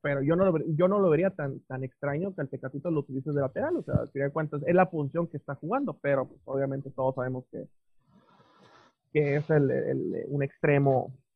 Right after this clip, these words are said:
ah, con velocidad en care, que seguramente sí lo va a utilizar por, en lo que es,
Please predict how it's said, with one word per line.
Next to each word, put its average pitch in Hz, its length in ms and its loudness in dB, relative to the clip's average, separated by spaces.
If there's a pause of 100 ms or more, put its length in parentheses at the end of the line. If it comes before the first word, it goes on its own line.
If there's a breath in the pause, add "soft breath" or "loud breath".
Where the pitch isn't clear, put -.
(1400)
ah, 151 260 -2
con 147 120 2
velocidad 143 440 4
en 147 80 6
care, 285 300 4
que 165 100 -6 (400)
seguramente 233 560 4
sí 220 80 -2
lo 208 80 6
va 196 60 8
a - 20 8
utilizar 156 340 0
por, - 300 0 (1080)
en 139 100 2
lo 135 120 4
que 139 180 4
es, 135 80 4